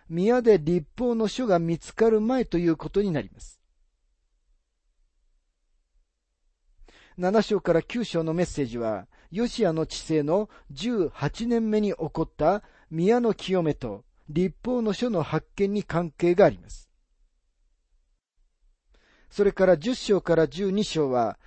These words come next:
律法の書の発見の後の改革とリバイバルの時期に与えられたものです。しかしこのリバイバルは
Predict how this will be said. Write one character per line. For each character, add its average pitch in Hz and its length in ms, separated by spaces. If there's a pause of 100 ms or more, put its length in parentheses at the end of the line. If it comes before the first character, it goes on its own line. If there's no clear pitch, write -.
(120)
律 170 320
法 269 180
の 247 120
書 196 180
の 160 180
発 147 300 (100)
見 214 240
の 202 260
後 233 280
の 170 140
改 156 260
革 151 180
と 208 320 (260)
リ 170 180
バ 247 160
イ 247 60
バ 226 160
ル 175 80
の 170 120
時 185 160
期 185 140
に 175 180
与 165 320
え 165 40
ら 160 120
れ 156 80
た 196 140
も 131 120
の 87 60
で - 140
す。 - 200 (1900)
し - 100
か 202 120
し - 80
こ 214 120
の 202 120
リ 165 140
バ 220 140
イ 202 40
バ 170 120
ル 143 80
は 180 260